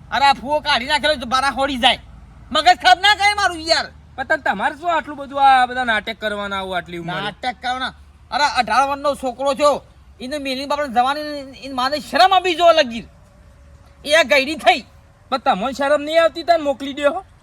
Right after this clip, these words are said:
Speaker 1: તો હું એમ કહેવા માંગુ, એને કોમ કરતા શેમ જોર આવતું તું? મારા શેવ કાઢવાની જરૂર હતી. તો એને લગીન શરમ આપી જો. વાતો કરો છો પછી. અને બેઠા બેઠા શીકુડી વાઢો છો.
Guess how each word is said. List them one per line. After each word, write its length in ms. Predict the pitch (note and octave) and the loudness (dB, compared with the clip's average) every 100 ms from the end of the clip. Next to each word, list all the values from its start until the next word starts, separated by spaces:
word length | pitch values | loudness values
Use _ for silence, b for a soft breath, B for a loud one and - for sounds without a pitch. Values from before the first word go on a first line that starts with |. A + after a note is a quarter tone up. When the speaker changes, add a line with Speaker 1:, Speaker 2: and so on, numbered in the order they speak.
| - - - | -20 -20 -6
Speaker 1:
તો 300 | B3 C4+ C#4 | -2 0 0
હું 160 | C4+ | -4
એમ 140 | D#4 C#4 | -8 -6
કહેવા 120 | D4 | -6
માંગુ, 160 | D4+ | -6
એને 120 | C#4+ D4 | -8 -10
કોમ 380 | B3+ C4+ D4 | -4 -4 -4
કરતા 300 | C#4 D4+ - | -6 -6 -4
શેમ 240 | C#4+ D#4 E4 | -2 -4 -4
જોર 220 | A#3+ D4+ | 0 4
આવતું 340 | D4+ D4 D#4+ | 4 0 -6
તું? 400 | B3 F#4 F#4+ A#3+ | -4 2 2 2
મારા 220 | G#3 C4 C#4 | 0 0 0
શેવ 200 | D4 D4+ | -2 -2
કાઢવાની 360 | C#4 A#3+ C#4 | 0 0 0
જરૂર 220 | B3 C#4+ | -2 2
હતી. 400 | D4 F4 F#4 A#3 - - - - - - - - | 2 2 -2 -4 -10 -20 -20 -20 -20 -20 -16 -4
તો 100 | C#4+ | -2
એને 100 | D#4 | 0
લગીન 260 | C#4 D#4+ | -2 -4
શરમ 280 | C4+ C#4+ E4 | -4 -2 0
આપી 180 | D#4+ E4 | -2 -2
જો. 120 | E4 E4 B3 - - - - - _ _ - - | 4 6 6 0 -20 -20 -20 -20 _ _ -12 -2
વાતો 380 | B3 C#4 D#4+ C#4+ | 0 4 4 4
કરો 280 | D5+ D#5 | 0 2
છો 120 | D4 D4+ | 2 0
પછી. 380 | D#4+ A3 B3 - - - - - _ - - | 0 -2 -8 -12 -20 -20 -20 -20 _ -20 -6
અને 140 | D4+ | -2
બેઠા 160 | D4 B3+ | 0 0
બેઠા 340 | C#4+ E4 - | 4 4 2
શીકુડી 300 | C#4+ A#3 D#4+ | -4 -8 -2
વાઢો 320 | D#4+ D4+ C#4 | 2 2 2
છો. 220 | A3+ A3 | 0 -4